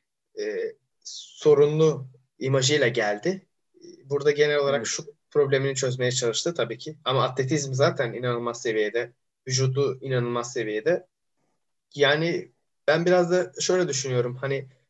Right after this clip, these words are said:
Speaker 1: biraz daha temposu düşük bir takımda oynasaydı LeBron James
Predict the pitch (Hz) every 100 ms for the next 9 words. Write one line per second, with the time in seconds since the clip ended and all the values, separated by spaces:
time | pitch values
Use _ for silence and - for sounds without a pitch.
0 | - 190 170 147 143 151 147 - 143 131
1 | 131 135 135 180 156 - 131 151 147 156
2 | 139 131 127 120 120 123 - _ _ 120
3 | 127 131 139 135 139 135 -